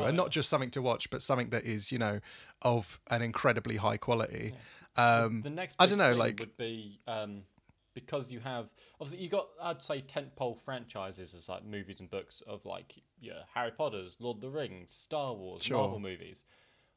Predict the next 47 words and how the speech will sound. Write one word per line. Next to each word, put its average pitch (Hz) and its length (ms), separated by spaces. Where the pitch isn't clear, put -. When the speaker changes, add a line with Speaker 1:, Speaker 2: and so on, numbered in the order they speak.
Speaker 1:
All 196 280
of 135 160
them 151 240
are 117 40
now 123 200
being 120 260
transitioned 120 640
into 107 220
T 104 200
V 135 160
shows. - 440
Speaker 2:
Mm. 165 400
Speaker 1:
So - 220
you've, 131 260
Speaker 2:
Yeah. 160 300
Speaker 1:
I, 139 140
I 143 120
don't 165 280
know 160 120
if 139 100
that's 135 200
gonna 127 180
be 127 160
the 117 140
new 117 260
medium 104 500
for, 104 240
'cause - 200
I, 147 260
I 135 80
heard 160 220
about, 117 340
uh, 104 240
obviously 104 340
the 98 240
Harry 120 160
Potter - 240
series 92 300
is 90 100
a 90 60
thing 92 180
I'm 104 180
very 87 240
excited 87 360
for, 95 180
which 92 220
is 85 180